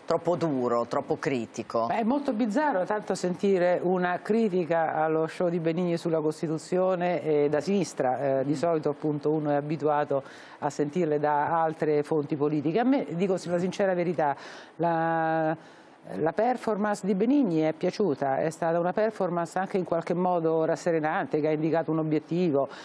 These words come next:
Speaker 2: che ha trattato questo tema del settantacinquesimo anniversario dell'entrata in vigore della Costituzione un po' con leggerezza. È stato anche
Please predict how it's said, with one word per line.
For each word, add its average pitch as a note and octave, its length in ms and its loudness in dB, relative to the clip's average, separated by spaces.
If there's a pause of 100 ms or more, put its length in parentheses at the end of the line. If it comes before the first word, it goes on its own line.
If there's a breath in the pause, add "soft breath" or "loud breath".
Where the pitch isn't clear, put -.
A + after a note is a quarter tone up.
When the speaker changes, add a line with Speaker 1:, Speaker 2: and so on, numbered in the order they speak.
(160 loud breath)
Speaker 2:
che D#3+ 120 -2
ha D3+ 60 0
trattato F#3 580 0
questo D#3+ 280 -2
tema E3 280 0
del D3 160 2
settantacinquesimo D#3+ 1000 -2
anniversario D#3+ 560 0
dell'entrata D#3 560 0
in D3+ 100 0
vigore D#3 540 2 (340 loud breath)
della D#3+ 200 0
Costituzione G#3 760 0
un F3 100 0
po' F#3+ 160 0
con F#3+ 180 0
leggerezza. F#3 680 2 (240 loud breath)
È - 120 -2
stato F#3+ 300 0
anche A#3+ 680 2